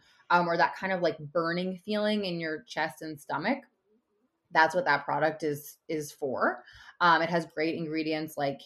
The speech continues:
chamomile and artichoke leaf extract, um, as well as other, a couple of other things. Um, and it's,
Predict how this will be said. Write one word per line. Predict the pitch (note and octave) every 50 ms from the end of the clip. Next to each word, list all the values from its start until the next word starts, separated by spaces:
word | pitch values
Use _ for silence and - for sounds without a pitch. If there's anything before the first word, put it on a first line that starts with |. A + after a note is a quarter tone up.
| - _
chamomile | - - G3+ G3 G3 G3 F#3+ F#3+ F#3 F#3 F3 E3+ F3 E3+ E3+ E3 D#3+ - -
and | E3 D#3 D3+ D3 C#3+ D3 D3 D3+ -
artichoke | F#3 F#3+ F#3 F#3 F3+ - F#3 F3+ F3+ F3+ -
leaf | F3 E3+ E3 E3 - -
extract, | D#3+ D#3+ D#3 - - - D#3 D3+ D#3 D#3 D3+ D3+ - - - - - _ _ _ _ _ _ -
um, | F3 E3 D3+ D3 C#3+ C#3+ C#3+ -
as | E3 D#3+
well | D#3 D3+ D#3 D3+ D3+ D3+
as | D3+ D3
other, | - D3 D3 D3 D3+
a | - D#3
couple | - E3 D3 D3+ D3+
of | C#3+ D3
other | D3 D3+ D3+ D3 D3
things. | D3+ D3 D3 D#3+ E3+ F3 E3+ - D#3
Um, | E3 D#3 D3 D3 D3+ -
and | - E3 D#3+
it's, | D#3+ D3+ D3+ - - -